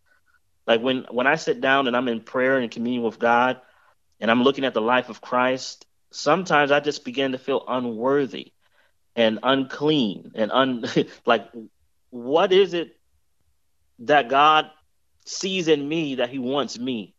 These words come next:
you know? And then there's the reality. I was reading the other day, I was doing a talk on Daniel nine, and, uh-oh.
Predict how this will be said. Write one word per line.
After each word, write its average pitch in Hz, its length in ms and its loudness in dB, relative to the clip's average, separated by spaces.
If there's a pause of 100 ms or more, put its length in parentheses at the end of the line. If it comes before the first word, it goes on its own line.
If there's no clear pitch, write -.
(520)
you 123 140 2
know? 151 360 2 (540)
And 127 500 2
then 139 340 0
there's 143 180 2
the 123 100 -4
reality. 131 760 0
I 123 100 0
was 117 140 -2
reading 139 280 -4
the 127 140 -2
other 120 120 -2
day, 117 200 -2
I 110 200 -4
was 104 120 -6
doing 123 300 -6
a 104 60 -4
talk 123 340 -2
on 107 140 -10
Daniel 110 280 -2
nine, 120 360 0
and, 98 200 -8 (800)
uh-oh. - 320 -2